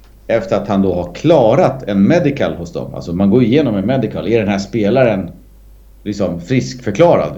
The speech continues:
Klar, är han i fysisk status för att spela fotboll för Atalanta?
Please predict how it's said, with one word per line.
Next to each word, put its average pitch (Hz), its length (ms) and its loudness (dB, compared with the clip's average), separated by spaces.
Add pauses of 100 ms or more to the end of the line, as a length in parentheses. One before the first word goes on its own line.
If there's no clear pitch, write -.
(100)
Klar, 110 260 0
är 110 300 2
han 131 180 2
i 107 80 -2
fysisk 123 680 -4
status 131 460 0
för 95 80 -2
att - 100 -6
spela 90 260 -2
fotboll 110 560 0
för 98 60 0
Atalanta? 101 560 0